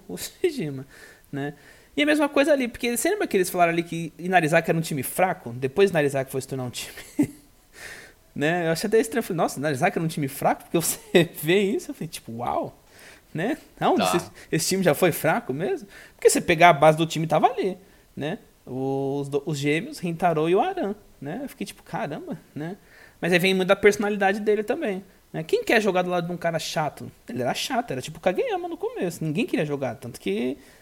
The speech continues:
Speaker 1: ele lev-, o Kageyama levantou, ninguém rebateu, né? Então, é legal que ele foi mudando. Talvez o Kita tenha entrado no time também deu essa,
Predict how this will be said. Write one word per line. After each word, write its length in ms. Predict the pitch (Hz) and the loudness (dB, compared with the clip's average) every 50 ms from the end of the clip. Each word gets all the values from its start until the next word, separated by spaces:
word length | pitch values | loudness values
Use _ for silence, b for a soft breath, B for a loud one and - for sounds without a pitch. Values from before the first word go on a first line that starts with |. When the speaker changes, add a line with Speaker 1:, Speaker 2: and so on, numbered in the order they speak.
| b b - | b b -6
Speaker 1:
ele 120 | 147 147 147 | -4 0 2
lev-, 240 | 160 165 160 160 | 2 0 0 -4
o 100 | 139 156 | -8 -8
Kageyama 400 | - - 143 139 147 151 156 151 | -4 -2 -2 0 0 0 0 2
levantou, 420 | 151 151 147 160 165 165 165 165 165 | 0 0 0 0 -2 -2 -2 -2 -2
ninguém 280 | 180 190 180 190 196 | -2 -2 -2 -2 -2
rebateu, 600 | 220 226 214 254 294 330 - - 311 220 208 202 202 - - _ _ _ _ - | 0 0 0 -2 -4 -4 -4 -2 -2 -2 -2 -2 -6 -10 -18 _ _ _ _ -10
né? 300 | 127 127 139 147 165 165 b b b b b b b b b b b b b b b _ _ _ _ - | -8 -8 -8 -8 -10 -10 b b b b b b b b b b b b b b b _ _ _ _ -14
Então, 1120 | 127 123 127 - _ - 135 139 139 139 139 143 143 139 143 139 143 139 139 135 131 127 123 135 - - | -12 -12 -12 -10 _ -4 -4 -4 -4 -4 -4 -4 -4 -6 -6 -6 -6 -6 -6 -6 -8 -8 -10 -12 -10 -6
é 40 | 151 | -4
legal 220 | 156 151 143 143 | -2 0 0 0
que 80 | - 180 | 0 0
ele 100 | 170 175 | -2 -2
foi 100 | - 180 | -2 -4
mudando. 440 | 185 240 349 302 226 208 190 160 143 | -4 -4 -2 0 0 0 0 -2 -2
Talvez 340 | - 165 160 170 185 180 185 | -2 0 2 2 2 2 0
o 40 | 170 | -4
Kita 360 | - - - 214 208 226 208 | -6 -8 -8 -4 -2 -2 -2
tenha 160 | - 175 165 | 0 -2 -2
entrado 220 | 160 156 156 151 156 | -2 -2 -2 0 -2
no 100 | 147 139 | -4 -4
time 240 | 143 - 156 147 139 | -6 -6 -8 -8 -6
também 260 | - 135 139 139 139 | -6 -6 -6 -6 -4
deu 160 | 139 139 139 | -4 -2 -2
essa, 480 | 139 131 - - 135 127 120 107 107 | -2 -2 -2 -4 -6 -6 -6 -8 -10